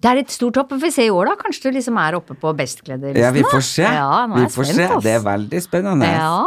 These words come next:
Speaker 2: Ja. Det var jo Kristine Koht, som er veldig, veldig syk, så vi alle
Speaker 1: Ja.
Speaker 2: sammen ber for
Speaker 1: Ja.
Speaker 2: at hun skal bli bra. Eh, hun som har stukket av med den prisen hvert år, verst kledd.
Speaker 1: Mm.
Speaker 2: Så det var det første året jeg slo henne.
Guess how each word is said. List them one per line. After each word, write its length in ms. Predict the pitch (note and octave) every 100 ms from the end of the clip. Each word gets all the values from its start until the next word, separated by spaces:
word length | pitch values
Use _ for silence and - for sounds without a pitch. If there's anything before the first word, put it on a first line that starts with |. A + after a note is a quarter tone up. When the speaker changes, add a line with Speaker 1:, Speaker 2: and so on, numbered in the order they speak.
| -
Speaker 2:
Ja. 720 | C3 D3 G3 D4 - - F#3 - D4
Det 140 | B2+
var 80 | D3+
jo 140 | D#3 B2 A2+
Kristine 360 | B2 - A2 F#2+
Koht, 300 | D3+ D#3 -
som 140 | - G#2+
er 80 | G2
veldig, 260 | G#2+ A2 G2
veldig 160 | G2 F#2+
syk, 320 | D3+ F3+ -
så 140 | A#2+
vi 60 | G#2
alle 160 | - F3+
Speaker 1:
Ja. 80 | G3
Speaker 2:
sammen 220 | G2+ G2
ber 180 | A2 A2+
for 300 | - F#3+ B3 F3
Speaker 1:
Ja. 240 | F3 G3 B3 _ -
Speaker 2:
at 200 | A2 A2
hun 80 | A2
skal 160 | F#2
bli 80 | G2
bra. 260 | A2 D3+ - -
Eh, 220 | A#2+ A2
hun 160 | A#2 B2+
som 140 | G#2+
har 80 | G2
stukket 280 | - A2 C2+
av 140 | F#2
med 160 | F#2 F2
den 220 | F2+ F2
prisen 400 | F2 G2 F#2 D#2+
hvert 160 | F#2+ G2+ G#2+
år, 140 | C#3
verst 240 | G2+ - -
kledd. 320 | - F3 A#3+ _ _ _ _ _ _ -
Speaker 1:
Mm. 320 | F#3 F3 D3+
Speaker 2:
Så 120 | C#3+
det 60 | B2
var 120 | C3
det 20 | B2+
første 240 | B2 F#2+
året 160 | F#2 F2+
jeg 220 | C#2+ E2+ F2
slo 260 | F#2 D#2
henne. 180 | -